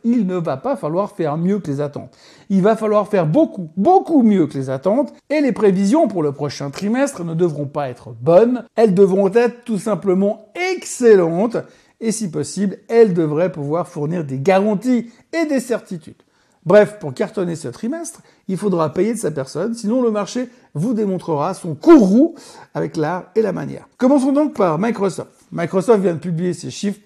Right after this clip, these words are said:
sur le papier c'était solide, dans les détails c'était beaucoup plus tendancieux. Bienvenue dans les publications du Q quatre deux mille vingt-cinq, autrement dit, un monde où ça gagne de l'argent, mais ça inquiète quand même. Microsoft a donc battu les attentes, bénéfices bien au-dessus des attentes,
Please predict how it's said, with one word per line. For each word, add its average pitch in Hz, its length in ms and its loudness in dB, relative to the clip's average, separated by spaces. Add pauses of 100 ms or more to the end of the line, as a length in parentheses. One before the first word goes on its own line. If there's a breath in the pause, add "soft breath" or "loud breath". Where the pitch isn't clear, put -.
(140)
sur 151 100 -10
le 131 80 -6
papier 147 320 -4
c'était 143 300 -8
solide, 202 420 0 (320 soft breath)
dans 139 120 -6
les 147 80 -4
détails 156 360 2
c'était 190 380 0
beaucoup 185 640 -2
plus 208 240 -8
tendancieux. 160 480 -6 (260)
Bienvenue 160 400 -2
dans 170 100 0
les 147 120 -4
publications 147 640 -6
du 127 140 -8
Q 151 180 -10
quatre 143 220 -2
deux 139 80 -6
mille 131 160 -6
vingt-cinq, 220 380 -2
autrement 254 320 -2
dit, 320 180 2 (380 loud breath)
un 254 180 -2
monde 285 320 4
où 247 80 0
ça 170 240 -6
gagne 233 340 0
de 330 60 -2
l'argent, 190 540 -2 (360 loud breath)
mais 349 260 0
ça 359 260 -4
inquiète 277 340 -6
quand 202 160 -2
même. 131 200 -6 (180)
Microsoft 170 500 4
a 185 60 0
donc 147 140 -4
battu 165 440 0
les 214 160 0
attentes, 247 540 -2 (100)
bénéfices 175 640 -2
bien 165 260 -2
au-dessus 180 200 -6
des 143 180 -8
attentes, 190 460 -2